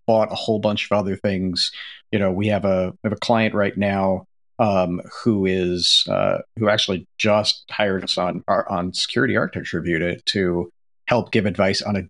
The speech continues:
different Ivanti tool that isn't a V P N. And, um, so in my mind, you know, I, I do de-,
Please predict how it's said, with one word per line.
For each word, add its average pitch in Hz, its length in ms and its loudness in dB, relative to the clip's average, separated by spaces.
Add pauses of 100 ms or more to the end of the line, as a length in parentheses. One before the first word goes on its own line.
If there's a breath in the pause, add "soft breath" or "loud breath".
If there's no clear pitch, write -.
different 120 540 0
Ivanti 87 440 -2
tool 85 320 -4
that 92 220 -6
isn't 113 320 0
a 98 60 -6
V 92 140 -2
P 90 200 -4
N. 78 220 -2 (440 loud breath)
And, 107 640 0 (300)
um, 90 520 2 (320)
so - 180 6
in 110 80 4
my 120 220 4
mind, 101 580 2
you 113 80 2
know, 104 140 2
I, 98 100 -2 (220)
I 110 60 0
do 135 120 4
de-, 123 180 4